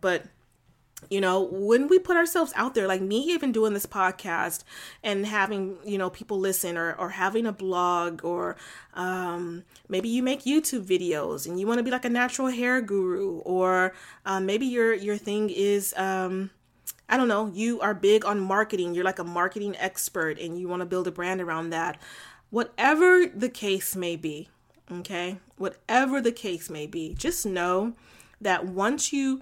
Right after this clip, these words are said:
because we talked about not being invisible, but there's a, another side to that. Just know that once you kinda step out of that shadow and you are saying, "Okay, world, here I am,"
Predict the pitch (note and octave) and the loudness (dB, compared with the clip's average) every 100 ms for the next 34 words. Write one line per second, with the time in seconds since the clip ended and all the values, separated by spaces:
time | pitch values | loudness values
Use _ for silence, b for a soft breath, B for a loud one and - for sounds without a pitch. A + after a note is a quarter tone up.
0 | B B - G3 G#3+ A3+ A#3 B3+ G3 F3+ | B B -4 -4 0 0 0 2 4 4
1 | F#3 E3+ A3 B3 C4 D4+ C#4 G#3+ F3+ F3+ | 2 0 2 2 4 6 4 4 2 2
2 | F3 F3+ F#3 G3 G3+ G3 G#3+ G#3+ G#3+ C#4 | 0 2 2 2 2 2 0 0 4 4
3 | C#4 F#3+ F3+ - - b b - G3 - | 4 0 -2 -6 -16 b b -8 -2 0
4 | A#3+ D4+ C4 F#3 D3+ F3 F3 F3 A#3 D#4 | 4 4 4 2 -4 -4 0 2 2 2
5 | - D#4+ E4+ F4 D#4+ D4 C4 A#3+ - F#3 | 6 8 8 6 2 0 0 -2 0 -2
6 | G#3+ G#3 E3+ - - F3+ F3+ A3+ D#4+ F4+ | 0 2 2 0 -2 2 2 2 -2 -4
7 | _ _ _ _ _ _ _ _ - _ | _ _ _ _ _ _ _ _ -12 _
8 | F#3+ G3+ G3 F#3 F3+ F3+ F3 G3+ F#3 F#3+ | -2 2 4 4 2 0 -6 -6 -6 -6
9 | F#3 - F3+ F3+ F3 F3 B B - - | -6 -6 -4 -2 -4 -6 B B -8 -2
10 | A#3 A#3 A3 G#3+ C4 C#4+ C#4 G#3 G#3+ G#3+ | 2 2 2 0 0 0 2 6 6 4
11 | - B3+ B3 A#3 B3+ A3+ G#3+ | 0 2 4 4 4 2 0